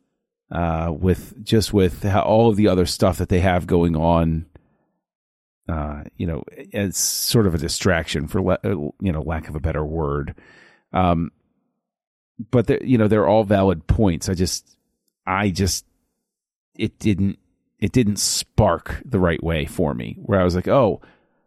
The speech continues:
I get what you're saying because you're saying it," but I'm not, I wouldn't,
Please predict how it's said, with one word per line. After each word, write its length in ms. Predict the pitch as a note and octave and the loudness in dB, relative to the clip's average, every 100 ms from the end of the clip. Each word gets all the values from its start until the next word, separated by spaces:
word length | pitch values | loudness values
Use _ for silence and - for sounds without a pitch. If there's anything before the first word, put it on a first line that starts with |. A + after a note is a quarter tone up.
| _ - | _ -2
I 140 | C#3+ | 0
get 200 | C3+ D#3 | 2 0
what 140 | A#2 E2+ | 0 -2
you're 140 | F#2+ | -2
saying 420 | - D3+ D3 A2 | 0 2 2 2
because 300 | F2 - F#2+ | -2 -2 -4
you're 80 | E2+ | -4
saying 500 | - B2 A#2 G2 E2+ | -4 0 2 0 -2
it," 160 | A1+ - _ _ _ _ _ _ - | -8 -16 _ _ _ _ _ _ -2
but 120 | A2+ | 2
I'm 160 | G#2+ | 2
not, 320 | A2 A2+ A2 - _ _ _ _ _ _ _ _ - | 2 2 0 -4 _ _ _ _ _ _ _ _ 0
I 80 | B2 | 4
wouldn't, 340 | C#3 B2+ A#2+ | 4 2 -4